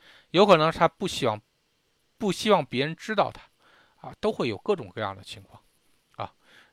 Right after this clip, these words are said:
所以的话，这个表达的不一啊，所以我们要挨个看啊。然后呢，那么如果太阳火，属火这种温度啊，这种东西，然后映成子女宫的话，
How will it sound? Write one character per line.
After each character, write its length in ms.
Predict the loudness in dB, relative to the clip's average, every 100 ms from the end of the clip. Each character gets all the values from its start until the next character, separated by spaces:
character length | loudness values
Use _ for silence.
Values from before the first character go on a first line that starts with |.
| _
所 200 | -2 4
以 60 | 4
的 80 | 6
话， 220 | 2 2
这 220 | 0 -2
个 340 | 0 -2 -4 -10 -18 _ _ _ _ _ _ _ _ _ -20 -20 -4
表 220 | -2 0
达 200 | 0 0
的 120 | -2 -12
不 80 | -10
一 220 | -10 -12 -16 -16
啊， 180 | -16 -10
所 160 | -6
以 240 | -6 -6 -18
我 160 | -12 -12
们 100 | -6
要 200 | -4 -4 -6
挨 120 | -4 -2
个 160 | -2
看 180 | -4 -6
啊。 180 | -6 -8 -10 -20 -20 -20 _ 4
然 160 | 6
后 140 | 8 8
呢， 280 | 8 6 2 -20 _ _ _ _ _ _ 2
那 120 | 6
么 220 | 8 6 4
如 180 | -2 2
果 140 | 2
太 220 | 2 6
阳 120 | 6 6
火， 300 | 2 -2 -2
属 260 | -6 -6
火 400 | -6 -12 -20 -20 _ -6
这 140 | -4
种 160 | -4 -8
温 160 | -12 -12
度 160 | -16 -18 _ _ _ _ _ _ _ -2
啊， 140 | 0
这 180 | 4 2
种 160 | 2 -4
东 180 | -8 -6
西， 180 | -8 -8
然 160 | -4 0
后 260 | 0 0 -4
映 220 | -10 -8
成 180 | -8 -12
子 220 | -10 -8
女 120 | -6 -6
宫 200 | -8 -10
的 40 |
话， 160 | -10